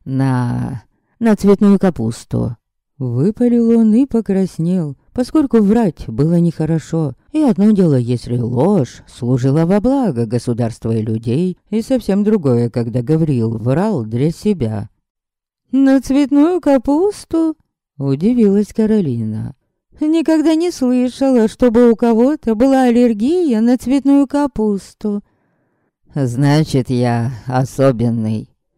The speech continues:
Гавриил вновь чихнул и поднялся.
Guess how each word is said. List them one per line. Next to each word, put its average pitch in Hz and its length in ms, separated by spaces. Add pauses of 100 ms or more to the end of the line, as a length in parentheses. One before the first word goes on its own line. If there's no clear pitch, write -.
(300)
Гавриил 226 640
вновь 202 440
чихнул 180 720 (100)
и 269 160
поднялся. 127 960